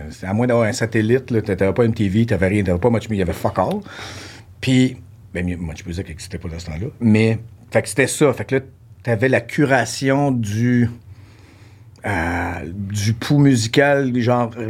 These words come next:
radio, puis il gardait tout le temps un moment pour québécois à la fin. Ben, je me souviens, ben, c'est là que j'avais vu Rock Voisine les premières fois, euh, tout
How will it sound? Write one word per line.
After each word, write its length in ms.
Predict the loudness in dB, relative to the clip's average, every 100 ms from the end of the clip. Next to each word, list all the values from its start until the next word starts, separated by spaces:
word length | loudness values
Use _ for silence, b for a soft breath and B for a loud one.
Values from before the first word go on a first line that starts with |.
| -2
radio, 760 | 2 2 2 0 0 2 0 -2
puis 140 | -4
il 80 | 0
gardait 240 | 0 0 -2
tout 120 | -2
le 60 |
temps 80 | 0
un 120 | 2 4
moment 440 | 4 4 2 0
pour 280 | -2 -4 0
québécois 460 | 0 0 0 2
à 40 | 2
la 120 | 0
fin. 220 | -6 -10 -8
Ben, 80 | -8
je 80 |
me 40 | -6
souviens, 180 | -4 -2
ben, 60 |
c'est 120 | -4 -4
là 80 |
que 60 | -2
j'avais 220 | 0 -2
vu 240 | -2 -4 -4
Rock 160 | -4
Voisine 380 | -4 -4 -4 -4
les 60 | -4
premières 340 | -2 -2 -2
fois, 260 | -2 -2 -2
euh, 260 | -2 -4
tout 100 | -6